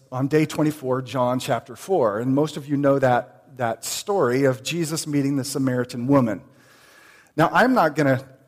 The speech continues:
unpack the whole story. I just wanna look at a little piece of the story that I think deals with this particular question, okay? That's John chapter four, verses sixteen through eighteen.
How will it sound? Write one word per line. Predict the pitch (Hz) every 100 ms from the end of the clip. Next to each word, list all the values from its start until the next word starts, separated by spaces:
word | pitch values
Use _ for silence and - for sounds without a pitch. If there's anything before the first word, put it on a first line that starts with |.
| _ _ _ _ _ _
unpack | 147 151 - 151 143
the | 139
whole | 131 147
story. | - - 170 131 120
I | 143
just | 196 254
wanna | 196 143
look | 151 147
at | 131
a |
little | 143 120
piece | - - 208 190
of | 135
the | 113
story | - 135 123 143
that | 135 139
I | 175
think | 170 147 135
deals | 147 151 139
with | 127
this | 165
particular | - 135 - 156 135 120
question, | - 185 - - 95 - _ _ _
okay? | 107 147 147 175 - - -
That's | 135 156
John | - 156 147 151
chapter | 156 - 160
four, | - 143 151
verses | 135 - 135
sixteen | - 170 - - 143 131
through | 131 139 -
eighteen. | 208 220 - 107